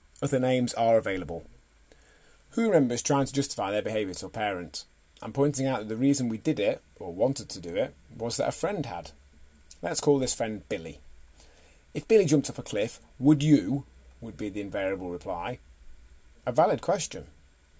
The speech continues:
Doing something because someone else has isn't really a great reason. If we want to do it, that's cool.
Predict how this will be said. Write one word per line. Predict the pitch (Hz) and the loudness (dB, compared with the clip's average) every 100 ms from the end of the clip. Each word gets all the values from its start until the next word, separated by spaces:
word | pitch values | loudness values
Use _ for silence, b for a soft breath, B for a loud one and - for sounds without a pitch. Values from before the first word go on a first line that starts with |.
| b b b b | b b b b
Doing | - 208 | 0 0
something | 156 156 143 | 2 2 4
because | 135 - | 4 4
someone | 147 135 | 2 2
else | 131 80 95 - | 4 2 0 -6
has | 120 92 104 - - 117 117 - | -6 -6 -6 -8 -10 -12 -8 -4
isn't | 143 165 | -2 0
really | 131 95 107 | 0 0 0
a | |
great | 113 92 | 0 2
reason. | 139 135 90 82 80 - - - - - - | 2 2 0 -14 -16 -20 -20 -20 -20 -20 -14
If | - 127 | -8 -4
we | 120 | 2
want | 117 160 | 4 4
to | - | 4
do | 90 | -2
it, | 95 123 - | -2 -2 -6
that's | - | -8
cool. | - 170 104 78 | -6 -4 -4 -6